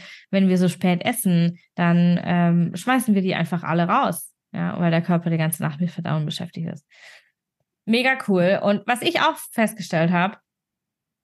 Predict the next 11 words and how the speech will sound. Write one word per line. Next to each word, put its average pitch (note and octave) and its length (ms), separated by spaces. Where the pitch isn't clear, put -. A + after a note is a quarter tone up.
vielleicht G3 220
geht's G3+ 140
dir F#3 100
genauso, F#3 360
wenn F#3 180
wir F#3 120
abends A#3+ 420
recht G3+ 260
spät A3 320
gegessen F#3+ 440
haben, F3 560